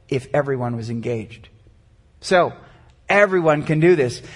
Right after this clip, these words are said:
But you know what? As we look at our congregation, here's three kind of major grids. People who give nothing, people who give at least ten dollars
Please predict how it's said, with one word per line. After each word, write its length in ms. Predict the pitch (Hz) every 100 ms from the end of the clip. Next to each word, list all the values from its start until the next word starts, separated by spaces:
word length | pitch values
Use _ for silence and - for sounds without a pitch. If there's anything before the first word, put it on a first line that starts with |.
| -
But 180 | 208 208
you 80 | 254
know 100 | 262
what? 180 | 262 226
As 180 | 202
we 100 | 220
look 180 | 226 247
at 80 | 226
our 120 | 202
congregation, 760 | 208 202 196 165 139 - 151 151
here's 380 | 160 202 196 -
three 240 | 196 196
kind 240 | - 175
of 80 | 151
major 480 | 139 151 165 156 156
grids. 560 | 123 135 123 95 - - - - -
People 280 | 226 240 247
who 100 | 269
give 260 | 214 214
nothing, 520 | 190 180 160 170 202 - - - - - -
people 300 | 220 208 214
who 100 | 220
give 240 | 214 208
at 240 | 214 208
least 320 | 220 262 - -
ten 340 | 226 254 240
dollars 540 | 208 185 185 185 175